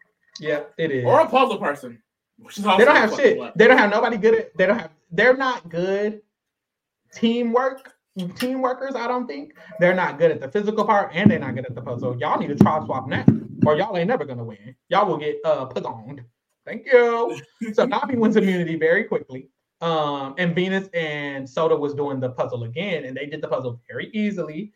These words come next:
Speaker 2: Queens,
Speaker 1: Siga,
Speaker 2: icons, legends, mothers.
Speaker 1: Mariah, and Maria did the puzzle again very easily.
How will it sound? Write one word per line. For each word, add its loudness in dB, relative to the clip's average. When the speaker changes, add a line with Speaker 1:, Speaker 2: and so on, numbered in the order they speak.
Speaker 2:
Queens, -6
Speaker 1:
Siga, 2
Speaker 2:
icons, -4
legends, -4
mothers. 6
Speaker 1:
Mariah, 6
and -2
Maria 0
did -6
the -4
puzzle -4
again -6
very -10
easily. -4